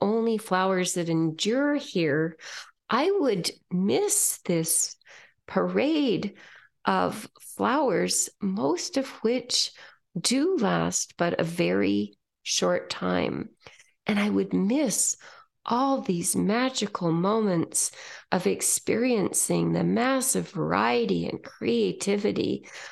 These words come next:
of my parade of short-lived blossoms. But if I look at these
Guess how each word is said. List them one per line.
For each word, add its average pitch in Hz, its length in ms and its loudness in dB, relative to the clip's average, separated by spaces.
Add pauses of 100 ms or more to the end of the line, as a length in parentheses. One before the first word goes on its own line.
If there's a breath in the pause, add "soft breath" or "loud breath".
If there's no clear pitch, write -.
(240 loud breath)
of 180 320 -2 (580)
my 185 420 2
parade 185 680 0
of - 160 -2
short-lived - 800 0 (160)
blossoms. - 960 0 (1600 loud breath)
But 269 200 4
if 269 140 0
I 269 120 4
look 277 640 0 (260)
at 202 260 0
these 180 460 2